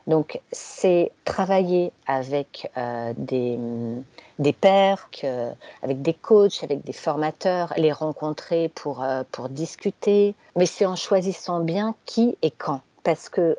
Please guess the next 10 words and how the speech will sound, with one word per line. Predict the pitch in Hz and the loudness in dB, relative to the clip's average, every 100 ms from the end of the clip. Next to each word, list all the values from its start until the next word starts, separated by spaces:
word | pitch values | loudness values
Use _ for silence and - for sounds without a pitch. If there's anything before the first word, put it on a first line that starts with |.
| - | -2
euh, | 127 131 131 | -2 0 -2
dans | 131 170 170 _ | 0 -2 -2 _
la | 165 165 | -4 -4
première | - 160 160 | -2 -4 -2
boîte | 160 190 - | 2 0 0
que | 170 | -6
j'avais, | 156 139 135 147 170 214 - | -4 -4 -2 0 0 -2 -4
euh, | 139 135 | -4 -4
je... | 131 135 127 127 127 - | -2 -2 -2 -2 -4 -4
oh, | - | -6